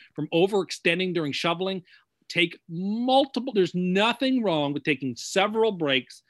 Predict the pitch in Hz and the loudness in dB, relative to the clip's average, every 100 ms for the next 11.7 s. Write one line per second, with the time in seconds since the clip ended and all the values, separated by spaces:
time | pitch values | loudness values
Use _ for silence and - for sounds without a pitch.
0 | _ _ 151 143 143 151 156 143 135 170 | _ _ 0 2 4 2 2 2 2 0
1 | 160 165 160 143 - 147 135 131 117 120 | 0 0 -2 -2 -2 0 0 0 -2 -4
2 | 110 110 104 - - _ _ _ - 180 | -4 -4 -4 -8 -20 _ _ _ -4 0
3 | 160 180 233 294 - 202 214 226 220 214 | 4 4 6 4 4 2 2 0 0 -2
4 | - 240 247 - 139 139 - 147 160 202 | -2 -4 -4 -6 -2 -2 -4 -2 0 0
5 | 226 202 220 294 - _ _ _ - 147 | -2 -4 -2 -4 -6 _ _ _ -4 -4
6 | 120 214 254 247 - 190 202 202 - 185 | -2 -2 0 0 2 2 2 -4 -4 -4
7 | - 139 - 143 185 220 190 202 226 294 | 0 -2 0 2 2 2 -2 -2 -2 -6
8 | - _ _ _ _ - 151 - 160 180 | -10 _ _ _ _ -2 -2 0 2 4
9 | 190 202 151 156 160 170 165 151 147 135 | 4 2 0 0 2 2 2 2 0 -2
10 | - 135 113 - 151 160 180 160 131 - | 0 -2 0 0 2 2 0 -2 -2 0
11 | 160 151 - 143 139 151 | 0 0 0 -2 0 -4